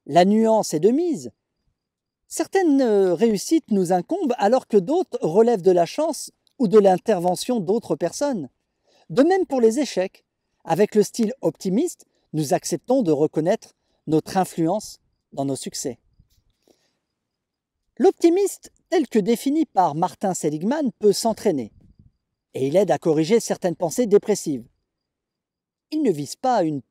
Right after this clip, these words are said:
positivation à outrance, un rejet, voire un déni des éléments négatifs de l'existence. De fait, la répétition de formulations positives sur le modèle de la méthode Coué n'a donné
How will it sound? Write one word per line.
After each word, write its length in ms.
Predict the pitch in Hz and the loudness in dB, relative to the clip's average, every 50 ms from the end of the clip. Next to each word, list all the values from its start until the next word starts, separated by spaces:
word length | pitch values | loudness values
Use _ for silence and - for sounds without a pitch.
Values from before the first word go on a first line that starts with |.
| _ - | _ -2
positivation 800 | 220 202 165 196 180 - - 160 156 151 - - - 202 170 139 | -2 -2 -2 -4 -10 -8 -4 -2 -2 -2 -2 -2 -6 -4 -2 -2
à 60 | 131 | -2
outrance, 560 | 139 151 - - 294 294 254 - - - - _ _ _ _ _ - | -4 -4 -6 -6 -4 -4 -4 -6 -8 -14 -16 _ _ _ _ _ -2
un 140 | - 165 170 | 0 0 4
rejet, 360 | 160 202 220 190 - 302 320 | 6 6 6 6 4 0 -4
voire 440 | 233 170 202 226 220 190 143 143 - _ | -2 0 2 2 2 2 0 -4 -8 _
un 120 | - 160 156 | -2 -2 0
déni 340 | 147 156 208 220 247 294 262 | 2 4 4 4 4 2 0
des 220 | 175 180 147 165 | 0 0 0 0
éléments 260 | 170 170 165 175 170 | 0 0 0 0 0
négatifs 440 | 160 160 160 151 170 165 - - 220 | 0 -2 0 0 0 -2 -2 -2 -2
de 100 | 180 175 | -2 0
l'existence. 720 | 156 151 151 147 202 220 - - 302 262 208 - - - _ _ _ _ _ _ _ _ _ _ _ _ _ - | 0 -2 -4 -6 -8 -8 -4 -2 -2 -2 -4 -6 -12 -20 _ _ _ _ _ _ _ _ _ _ _ _ _ -6
De 200 | 139 131 208 214 | 0 2 2 4
fait, 340 | - - 349 349 - - - | 4 2 0 0 -2 -6 -4
la 220 | 160 160 160 156 | 0 0 0 0
répétition 800 | 143 160 247 269 - - 294 - - 285 240 - - 294 262 214 | 0 0 -2 0 0 -4 -6 -4 -4 -8 -6 -4 -4 -2 -2 -2
de 120 | 156 156 | -2 -4
formulations 680 | 139 - - 214 214 214 214 208 202 - - 226 202 165 | -4 -2 -2 0 0 0 0 0 0 -2 -2 -4 -6 -2
positives 580 | - 214 202 180 226 202 - 254 240 190 131 - _ _ _ _ - | 0 -2 -2 -2 -2 -6 -6 -6 -6 -6 -8 -12 _ _ _ _ -16
sur 220 | - - - 170 | -10 -4 -2 0
le 120 | 160 156 | 2 2
modèle 380 | 160 185 226 220 190 226 226 185 | 2 4 2 4 4 2 0 0
de 80 | 143 147 | 0 0
la 120 | 143 131 | 0 0
méthode 340 | 135 139 - - 139 127 - | -2 -4 -6 -6 -8 -10 -8
Coué 220 | - - 254 311 311 _ _ _ _ - | -10 -10 -10 -10 -10 _ _ _ _ -4
n'a 180 | 180 196 240 240 | 0 2 2 2
donné 340 | 202 269 262 254 240 226 | 2 2 2 2 2 0